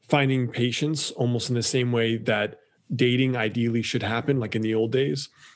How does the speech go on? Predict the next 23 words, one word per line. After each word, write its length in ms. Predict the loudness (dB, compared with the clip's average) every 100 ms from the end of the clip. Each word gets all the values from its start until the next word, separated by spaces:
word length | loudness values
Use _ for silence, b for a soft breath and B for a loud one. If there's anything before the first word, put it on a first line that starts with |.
| 2
You 80 |
know, 100 | 2
it's 140 | 2 2
a 60 | 0 4
weird 180 | 2
phenomenon 520 | 0 -2 0 0 0 -2
now 180 | -2 -2 -2
in 100 | -2
the 60 | 0
modern 380 | 0 0 0 0
world 260 | 0 -2
where 340 | -2 -4 -6 -10 b b _
you 100 | 2 4
have 100 | 4
all 120 | 0
these 140 | -2 0
people 200 | 0 2
that 100 | 0 0
move 140 | -2
to 120 | 0 0
a 40 | 0
new 80 |
city 420 | 0 -2 -4 -6